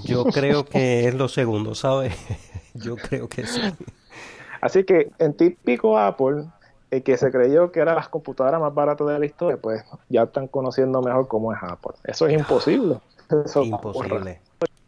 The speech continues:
Speaker 1: Imposible.
Speaker 2: Pero viendo el lado positivo, viendo el lado positivo,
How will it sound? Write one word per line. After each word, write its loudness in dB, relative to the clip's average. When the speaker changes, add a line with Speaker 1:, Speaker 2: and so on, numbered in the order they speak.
Speaker 1:
Imposible. -6
Speaker 2:
Pero 4
viendo 4
el 6
lado 4
positivo, -2
viendo -2
el 4
lado 2
positivo, 2